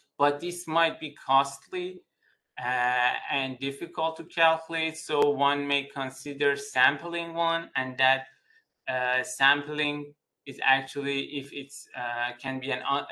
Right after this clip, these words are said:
is an unbiased estimator of the gradient, and, uh, we can, uh, it is called the stochastic gradient descent. At the very basic level,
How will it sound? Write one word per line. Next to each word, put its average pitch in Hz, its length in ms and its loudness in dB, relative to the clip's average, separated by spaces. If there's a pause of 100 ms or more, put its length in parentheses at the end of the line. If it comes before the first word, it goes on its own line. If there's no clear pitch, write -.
(140)
is 135 140 -10
an 131 220 -2
unbiased 143 540 0
estimator 135 720 -6
of 123 140 0
the 127 80 -12
gradient, 127 760 -6 (320)
and, 127 440 0 (600)
uh, 123 420 -4
we 135 100 -10
can, 131 220 -10 (140)
uh, 139 160 -2
it 131 120 -8
is 120 140 -14
called 135 300 -2
the 135 100 0
stochastic 139 760 0
gradient 147 480 -6
descent. 175 400 -2
At 135 180 4
the 123 120 -14
very 127 280 -2
basic 131 420 -6 (480)
level, 156 480 6